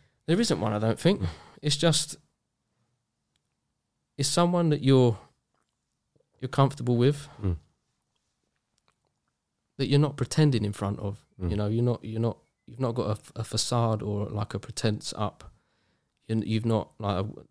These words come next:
Speaker 1: the woman doesn't have to put on makeup every day,
Speaker 2: Mm.
Speaker 1: and the man doesn't have to do all these other kinds of things and, and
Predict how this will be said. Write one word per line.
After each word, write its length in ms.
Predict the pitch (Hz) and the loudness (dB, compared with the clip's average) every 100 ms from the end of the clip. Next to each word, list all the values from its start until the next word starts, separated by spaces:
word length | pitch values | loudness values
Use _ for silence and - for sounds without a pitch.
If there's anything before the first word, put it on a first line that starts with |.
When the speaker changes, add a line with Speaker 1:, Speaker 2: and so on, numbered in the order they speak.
| _ | _
Speaker 1:
the 80 | 107 | -6
woman 260 | 123 117 | 0 2
doesn't 200 | 110 107 | 2 0
have 120 | 104 - | -2 -4
to 60 | |
put 180 | 101 - | -8 -4
on 300 | 104 101 - - 110 | -2 -4 -6 -8 -4
makeup 380 | 104 - 95 | -2 -2 -6
every 200 | 101 98 | -6 -6
day, 300 | - 92 92 - _ | -6 -6 -6 -12 _
Speaker 2:
Mm. 160 | 92 78 - _ - | -6 -6 -8 _ -8
Speaker 1:
and 100 | 98 | -4
the 40 | |
man 280 | 101 107 101 | 0 0 0
doesn't 260 | 101 104 101 | -2 -2 -2
have 220 | 101 - | -4 -6
to 300 | 104 101 95 - _ _ _ _ _ _ _ _ _ _ _ _ _ | -6 -4 -6 -14 _ _ _ _ _ _ _ _ _ _ _ _ _
do 140 | 113 107 | -2 0
all 80 | 104 | -2
these 200 | 101 104 | -2 -4
other 160 | 104 | -6
kinds 320 | - 107 104 104 | -6 -2 -2 -4
of 80 | - | -4
things 300 | 104 104 95 | -2 -2 -4
and, 140 | 92 | -6
and 160 | 98 | -6